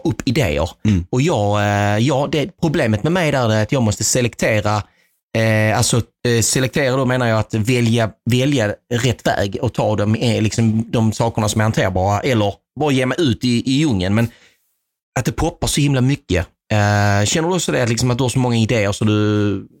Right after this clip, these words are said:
Speaker 1: vet, det bara sprutar ut liksom?
Speaker 2: Alltså jag, man kan inte säga, jag har inte diagnostiserad A D H D. Eh, men, eh, jag kan ju säga att jag har väldigt många definitioner för att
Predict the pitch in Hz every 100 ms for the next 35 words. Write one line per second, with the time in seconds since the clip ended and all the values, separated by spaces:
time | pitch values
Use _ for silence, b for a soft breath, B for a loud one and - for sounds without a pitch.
0 | _ _ - 120 - - 127 - 135 117
1 | 117 120 - 76 92 87 - 104 113 139
2 | 120 80 123 117 - 80 131 139 170 -
3 | 110 123 131 147 127 127 151 156 87 85
4 | 98 87 92 - 76 71 80 80 85 98
5 | 80 87 - _ _ _ _ _ - -
6 | 92 92 92 90 101 107 110 101 101 95
7 | 98 104 117 104 113 92 98 104 92 92
8 | 120 110 82 98 101 87 73 73 - _
9 | - - 95 101 80 76 - 76